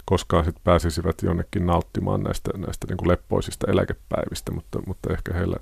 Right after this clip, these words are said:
heillä sit semmoinen ajatus jossain takaraivossa kuitenkin on.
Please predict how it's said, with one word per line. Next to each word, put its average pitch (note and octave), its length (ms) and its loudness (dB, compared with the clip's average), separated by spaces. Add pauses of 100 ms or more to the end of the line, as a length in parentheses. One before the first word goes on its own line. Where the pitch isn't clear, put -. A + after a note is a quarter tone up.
heillä F#2 160 -2
sit - 220 -10
semmoinen F#2 420 -2
ajatus F2+ 360 2
jossain F2 380 -2 (100)
takaraivossa F2 600 0
kuitenkin F#2+ 380 -6
on. F#2 80 -4